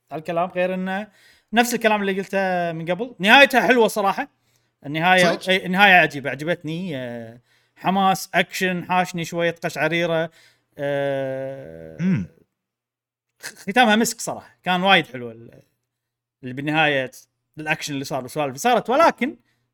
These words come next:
Speaker 1: لما الحين ما أشوف اللي الناس تقوله.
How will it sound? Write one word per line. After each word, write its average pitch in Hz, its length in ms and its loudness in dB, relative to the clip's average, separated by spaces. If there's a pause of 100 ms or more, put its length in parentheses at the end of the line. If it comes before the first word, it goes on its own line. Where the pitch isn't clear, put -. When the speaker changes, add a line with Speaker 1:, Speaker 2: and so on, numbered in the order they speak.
Speaker 1:
لما 285 260 4
الحين 269 460 0 (460)
ما 220 340 6
أشوف 180 260 0
اللي 151 160 -2
الناس 139 220 -4
تقوله. 117 340 -12